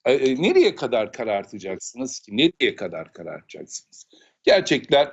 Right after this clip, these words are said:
ortaya çıkmışken çıkıp bir özür dilenmeli. Yani bizi nasıl, e, Sayın Erdoğan diyor ya, işte, e, "Kandırıldık, işte ben onların alnı secdeye vardığı için güveniyordum, inanıyordum. Aynı menzile inanıyorduk.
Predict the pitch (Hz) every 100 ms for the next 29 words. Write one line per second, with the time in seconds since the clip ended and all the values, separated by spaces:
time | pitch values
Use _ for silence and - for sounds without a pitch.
0 | - 151 143 - 123 110 110 131 127 -
1 | 156 - 113 107 - _ _ _ - 330
2 | - 277 226 - 208 180 156 165 123 117
3 | 107 107 98 92 87 _ _ 185 127 -
4 | 330 247 175 220 - _ _ 214 277 208
5 | 160 160 139 139 139 - 160 147 147 160
6 | 151 151 151 147 139 139 185 196 123 104
7 | - _ - - 139 131 - 135 135 127
8 | 233 262 302 220 214 - - - 160 185
9 | 185 160 160 160 160 156 - _ _ 156
10 | 175 175 170 160 - 160 160 156 165 151
11 | 151 151 147 131 - 135 127 143 156 156
12 | 165 156 135 135 131 135 139 139 143 131
13 | 131 - 208 247 247 208 175 156 151 147
14 | 135 131 127 127 123 117 123